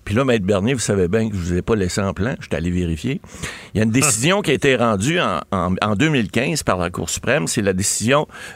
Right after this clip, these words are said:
Speaker 1: euh, Saskatchewan, hein, ça, ça s'appelle comme ça. Et ils ont demandé, il y avait un problème justement avec les, les ports, parce que le blé de l'Ouest transige par des trains qui passent par Thunder Bay.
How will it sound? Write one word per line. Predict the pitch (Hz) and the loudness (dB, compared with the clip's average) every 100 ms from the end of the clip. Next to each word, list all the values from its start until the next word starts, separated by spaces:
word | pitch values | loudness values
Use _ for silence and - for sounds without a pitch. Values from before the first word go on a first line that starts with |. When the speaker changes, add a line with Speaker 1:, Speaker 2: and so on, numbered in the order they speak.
| - | -4
Speaker 1:
euh, | 80 | -2
Saskatchewan, | - 120 - 127 107 127 101 101 214 | 0 0 2 0 2 2 2 2 2
hein, | 170 - | 0 -2
ça, | - - | -4 -6
ça | - 78 | -6 -6
s'appelle | - - 92 78 | -6 -4 -4 -2
comme | 85 76 | -2 0
ça. | 135 - - - - - | -2 -4 -12 -12 -16 -4
Et | 110 143 - | 0 0 -2
ils | 120 139 | 2 2
ont | 165 | 4
demandé, | 170 147 147 226 | 4 4 4 4
il | |
y | 175 | 2
avait | 117 | 2
un | 131 | 2
problème | 117 131 117 175 | 2 2 2 2
justement | 131 - 113 160 | 0 0 2 2
avec | 147 117 | 2 2
les, | 113 95 | 0 0
les | 87 90 | 0 2
ports, | - 302 - | 4 2 2
parce | 262 - - | -2 0 4
que | 226 247 - - | 4 4 -4 -2
le | 120 147 | 2 4
blé | 117 143 185 220 - - | 4 2 4 0 -2 0
de | 117 | 2
l'Ouest | 101 143 165 - - - _ - - | 4 4 2 0 -6 -8 _ -20 -20
transige | - 156 160 143 208 185 - | -2 0 2 2 2 0 0
par | 123 90 | 0 2
des | 117 98 | 0 0
trains | 131 131 170 - | 2 2 0 -6
qui | - - | -12 0
passent | 139 151 - | 0 2 0
par | 120 | -2
Thunder | - 131 113 98 | 2 2 4 2
Bay. | 98 | 2